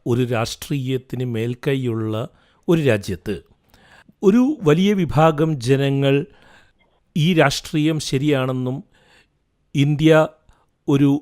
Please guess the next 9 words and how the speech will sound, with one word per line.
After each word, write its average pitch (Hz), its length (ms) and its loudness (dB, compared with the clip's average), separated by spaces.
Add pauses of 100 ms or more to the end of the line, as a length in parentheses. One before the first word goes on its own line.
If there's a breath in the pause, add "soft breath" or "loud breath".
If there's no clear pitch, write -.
(140)
മതാത്മക 139 1040 -2 (500)
ദേശപ്ര-, 135 720 -2
ദേശാഭിമാന 131 760 -2
പ്രചോദിതമായ 123 1000 -2
ഒരു 123 220 -2
രാഷ്ട്രീയം 123 560 -4
മുന്നോട്ട് 120 320 -6
വയ്ക്കുന്നത് 120 640 -6
നല്ലതാണെന്നും 120 840 -6